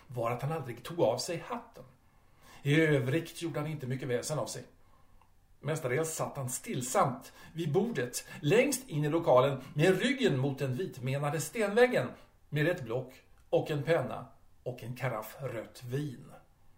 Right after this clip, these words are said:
Och sin hatt. En jägarhatt av tyskt snitt, fastslog Gerard med viss avsmak.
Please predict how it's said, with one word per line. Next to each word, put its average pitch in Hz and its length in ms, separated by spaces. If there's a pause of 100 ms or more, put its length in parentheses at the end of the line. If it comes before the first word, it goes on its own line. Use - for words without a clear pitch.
(500)
Och 160 240
sin - 300 (140)
hatt. - 280 (1400)
En 160 220
jägarhatt 151 920
av 156 240
tyskt - 600
snitt, - 720 (440)
fastslog 131 840
Gerard 123 880
med 135 120
viss - 360
avsmak. - 1200